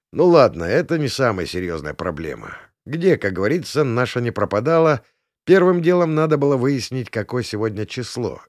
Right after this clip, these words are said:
и где я нахожусь. Я двинул в сторону деревни, обошёл поле по периметру по мягкой грунтовой дороге,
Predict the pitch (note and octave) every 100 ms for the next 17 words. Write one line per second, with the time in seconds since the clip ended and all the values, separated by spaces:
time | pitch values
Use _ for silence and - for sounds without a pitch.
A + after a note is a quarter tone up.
0 | _ B2+ A#2+ G2 E2 B2+ A2+ A2 A2 C3+
1 | B2+ A2 F2 - _ _ _ _ _ _
2 | _ _ _ - A#2+ F3 F3+ F#3+ E3+ -
3 | E3 E3 D#3+ D3+ C3+ F#2 D#2+ A1 - _
4 | _ - D#2+ - A#2+ D#2+ A2 G2 - D#2
5 | F2+ C3 C3+ B2+ C3 - A2+ A2+ A2 -
6 | A2+ G#2+ F2+ G#2+ G#2+ A2 A2+ G#2 G2 A2
7 | G#2+ G2 F#2